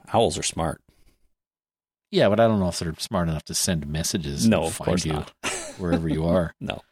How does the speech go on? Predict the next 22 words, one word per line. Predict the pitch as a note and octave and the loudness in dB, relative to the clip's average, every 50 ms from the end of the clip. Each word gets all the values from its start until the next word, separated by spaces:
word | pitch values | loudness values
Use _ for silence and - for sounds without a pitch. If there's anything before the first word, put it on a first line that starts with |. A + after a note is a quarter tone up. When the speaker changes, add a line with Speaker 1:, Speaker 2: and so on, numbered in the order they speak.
| - - - - - - - - - - _ | -20 -18 -16 -16 -16 -16 -16 -18 -20 -14 _
Speaker 1:
Yeah. | - - A#2 G#2 - - _ _ _ _ _ | -4 -4 -4 -4 -6 -10 _ _ _ _ _
So, | - - F#3 F3+ F3+ F3+ F3+ F3+ F#2 - - _ _ _ _ _ _ _ | 0 4 4 6 6 6 6 4 2 -2 -8 _ _ _ _ _ _ _
I | - F#3+ F#3 F3 | -4 -2 0 2
don't | D#3+ C#3 | 4 4
know. | B2+ A#2+ B2+ | 4 4 6
I | B2+ B2+ | 6 6
didn't | C3+ C3+ C3 B2 A2+ | 6 4 4 2 2
think | - B2+ A#2+ - - - | 2 0 0 0 0 2
that | A#2 G#2 G2 - _ - | 2 2 2 0 _ 0
the | A2 G#2+ G2+ G2 G2 F#2+ F#2+ F#2 | 4 6 6 8 8 6 6 4
discussion | F2+ F2+ F#2+ - - G#2 F#2+ - - G#2+ F#2+ | 4 2 0 2 2 2 2 2 2 2 4
of | F#2+ F2+ E2 E2 - - - - - - _ _ - | 4 4 2 0 -2 -8 -18 -20 -20 -20 _ _ 0
bird | G#2+ G#2+ G2+ | 2 2 4
messages | A2 G#2+ F#2+ - - E2+ F#2 F#2 E2+ F#2+ | 4 2 2 2 2 2 2 2 2 2
would, | F#2 F2+ E2+ - | 2 2 2 2
would | - F#2+ F2+ E2+ | 0 0 0 2
go | G#2 F#2 F#2 | 4 4 4
on | F#2 F#2 | 4 2
so | - - F#2 | 2 2 2
long, | E2+ F2 F2+ A2+ C#3 D3 | 2 4 4 2 2 2
but, | C#3 - - - - _ - - | 2 0 0 0 -2 _ -4 0
uh, | - F#2 F#2+ F#2+ F#2+ | 2 2 2 2 0